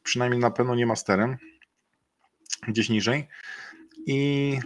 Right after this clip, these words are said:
w tym wypadku, e, ten master, e, z drugiego poziomu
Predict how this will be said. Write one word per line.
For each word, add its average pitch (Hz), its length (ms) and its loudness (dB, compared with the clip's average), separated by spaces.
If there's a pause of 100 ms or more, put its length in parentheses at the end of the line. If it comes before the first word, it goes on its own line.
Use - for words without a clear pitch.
w - 60 -16
tym 135 180 0
wypadku, 127 760 6 (120)
e, 110 600 -2 (320)
ten 120 140 0
master, 120 480 4
e, 110 120 -8 (280)
z 107 180 -10
drugiego 110 300 2
poziomu 113 520 2